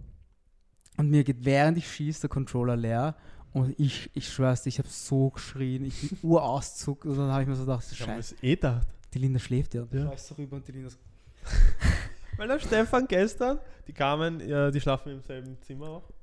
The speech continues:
Speaker 1: aber der Stefan ist generell nicht laut. Sagt,
Speaker 2: Ja, aber
Speaker 1: "Ich
Speaker 2: wenn
Speaker 1: bin
Speaker 2: der
Speaker 1: grad",
Speaker 2: St-, wenn
Speaker 1: warte,
Speaker 2: der
Speaker 1: er sagt so, "Ich mach's jetzt eins zu eins nach."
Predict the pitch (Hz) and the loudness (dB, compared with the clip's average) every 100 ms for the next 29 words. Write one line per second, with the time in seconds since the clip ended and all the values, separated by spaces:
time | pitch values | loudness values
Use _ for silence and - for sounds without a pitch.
0 | - 135 131 160 156 156 - - - 143 | -8 -4 2 4 4 2 2 -6 0 2
1 | 131 131 - 120 117 - 127 - - 135 | 4 0 0 0 0 0 0 -2 -2 0
2 | 127 123 123 117 - - 139 127 156 175 | 2 4 4 2 -2 -6 0 4 4 6
3 | 156 202 - 156 - 147 165 165 170 - | 6 4 6 6 6 4 8 8 6 -8
4 | - 185 214 240 - 233 214 185 160 131 | -4 2 4 4 4 6 6 4 0 -2
5 | 113 | -2